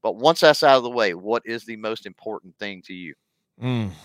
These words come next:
Speaker 2: And there, there's so many, so many angles I could go on that. And
Speaker 1: <laughs>
Speaker 2: I would say if I had to pick one, and, and you said the, the idea is that they are committed, right? Rather, I
Speaker 1: Mm-hmm.
Speaker 2: say the switch is, instead of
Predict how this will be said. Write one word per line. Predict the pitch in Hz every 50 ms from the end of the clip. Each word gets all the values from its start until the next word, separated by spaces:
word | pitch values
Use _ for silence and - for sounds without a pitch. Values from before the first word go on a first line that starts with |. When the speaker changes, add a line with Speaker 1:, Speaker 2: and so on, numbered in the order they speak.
| - - - - -
Speaker 2:
And | 107 110 120
there, | 135 143 160 147
there's | - 139 135 135 -
so | - - 180 175 160 151
many, | 143 131 120 117 113 107 104 -
so | - - - 196 175
many | 160 147 135 127
angles | 120 120 120 120 117 107
I | 113
could | 107 113 113 101
go | 113 113 110
on | 107 107 107 110
that. | 110 107 107 107 110 - -
And | 113 110 110 107 107 - - - _ - 240
Speaker 1:
<laughs> | - - -
Speaker 2:
I | - 131
would | 143 156 165 143
say | - - 135 127 123 123 117 117 - - _ _
if | - -
I | 123
had | 113 120 160 185 202
to | 202 214
pick | - 196 196 151 -
one, | 131 131 135 139 135 131 131 131 131
and, | 110 113 113 110
and | 110 123 123
you | 120
said | 110 - - - 135 123 120 113
the, | 113 110 113 110 98
the | 110
idea | 113 120 123 113 127 127 120
is | 113 107
that | 120 110 101 -
they | 120 120
are | 120 120 117
committed, | - - 127 113 98 90 90 95
right? | 104 104 98
Rather, | 98 123 127 123 123 131 123 -
I | 92
Speaker 1:
Mm-hmm. | 113 110
Speaker 2:
say | - 143 135
the | 120 113
switch | - - - - 147 143 143 - -
is, | 123 117 113 110 - - _ _ - - _ _ _
instead | 110 117 - - - 147 147 143
of | 143 143 135 123 117